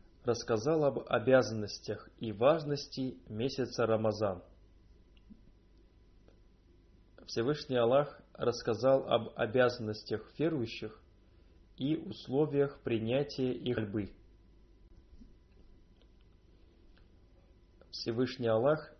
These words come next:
назначил месяц, в котором Он приближается к людям. И в этот месяц Всевышний Аллах заковывает сатану.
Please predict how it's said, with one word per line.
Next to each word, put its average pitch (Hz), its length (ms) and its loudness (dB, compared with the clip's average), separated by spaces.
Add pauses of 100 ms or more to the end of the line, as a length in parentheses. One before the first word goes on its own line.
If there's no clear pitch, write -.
назначил 120 680 0
месяц, 120 580 -4 (540)
в - 60 -20
котором 117 540 2
Он 156 300 0 (100)
приближается 117 800 2
к - 100 -8
людям. 107 360 -4 (1300)
И 117 120 -2
в 110 80 0
этот 127 280 -2
месяц 151 520 -4 (180)
Всевышний 131 540 -2
Аллах 127 420 4 (180)
заковывает 120 1000 0 (100)
сатану. 113 580 0